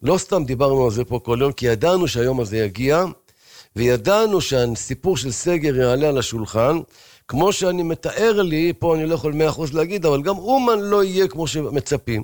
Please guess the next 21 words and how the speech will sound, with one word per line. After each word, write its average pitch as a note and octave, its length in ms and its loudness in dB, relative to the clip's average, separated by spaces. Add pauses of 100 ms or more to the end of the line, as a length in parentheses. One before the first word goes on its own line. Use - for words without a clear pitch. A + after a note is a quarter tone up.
ייתנו A3 340 0
להם E3 200 4
משהו D#3 240 -2
בקטנה, B2+ 540 0 (580)
ויספרו B2+ 480 -2
שאנחנו C3+ 300 -2
כבר B2 140 0
מדינה B2 420 0
אדומה, C#3+ 560 2
ושמה D#3 320 -2
לא F#3 120 2
מאשרים E3+ 580 -2
לנו, D#3+ 380 0 (340)
ויהיה C3 240 0
ככה, E3 520 0
ויהיה C#3 200 -4
ככה, F3+ 300 -2
ואחר D#3 160 -6
כך F#3 100 -10
יגידו G#3+ 360 -2
לנו, A3 560 2